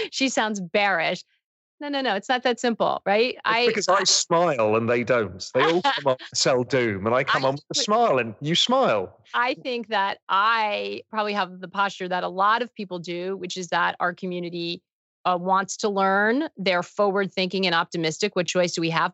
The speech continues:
Speaker 1: But I have a great degree of skepticism about everything, which is
Speaker 2: That's
Speaker 1: what
Speaker 2: why you
Speaker 1: you
Speaker 2: need a
Speaker 1: should
Speaker 2: glass of wine in your hand.
Speaker 1: Exactly.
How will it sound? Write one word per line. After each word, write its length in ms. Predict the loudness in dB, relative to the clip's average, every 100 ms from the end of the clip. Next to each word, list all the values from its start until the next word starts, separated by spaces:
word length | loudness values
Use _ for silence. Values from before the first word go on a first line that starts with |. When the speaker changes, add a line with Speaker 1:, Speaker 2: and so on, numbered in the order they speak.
| 0
Speaker 1:
But 280 | 2 2 0
I 120 | 0
have 200 | 0 -2
a 60 | -4
great 300 | -4 -6 -6
degree 400 | -8 -6 -2 -2
of 100 | -2
skepticism 640 | -4 -4 -4 -8 -6 -2
about 260 | 2 2 2
everything, 640 | 2 0 -2 -2 -8 -6
which 200 | -6 -4
is 80 | -4
Speaker 2:
That's 120 | 0
Speaker 1:
what 60 | 2
Speaker 2:
why 40 |
you 60 | 2
Speaker 1:
you 40 |
Speaker 2:
need 80 | 2
a 40 | 2
Speaker 1:
should 40 | 2
Speaker 2:
glass 260 | 2 2
of 80 | 0
wine 280 | 2 2 2
in 100 | 0
your 80 | 0
hand. 240 | -2 -4
Speaker 1:
Exactly. 840 | -4 2 2 2 0 -2 -2 -6